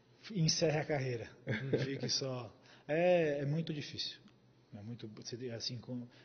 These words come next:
Speaker 1: eu tô dando uma pequena parte do que é um atleta. Eu vou trazer, que nem eu falei pra vocês, alguns dos meus atletas pra gente conversar,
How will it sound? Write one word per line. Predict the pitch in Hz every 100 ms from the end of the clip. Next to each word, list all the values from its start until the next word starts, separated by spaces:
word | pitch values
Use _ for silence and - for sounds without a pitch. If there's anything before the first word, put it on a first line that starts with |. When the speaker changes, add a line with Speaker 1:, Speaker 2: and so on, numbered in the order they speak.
| -
Speaker 1:
eu | 123
tô | 151
dando | 151 180 190
uma | 180
pequena | 170 165 170 196
parte | 196 143 147 139
do | 131
que | 135
é |
um | 131
atleta. | 120 113 110 139
Eu |
vou | 160
trazer, | 185 214 135 147 139 - - -
que | 131
nem | 139
eu |
falei | 131 131 131
pra | 123
vocês, | 120 120 139 139 - - - -
alguns | 127 120 139
dos | 117 113
meus | 131 123
atletas | 120 123 123
pra | 123
gente | 135 -
conversar, | 131 120 113 - 143 160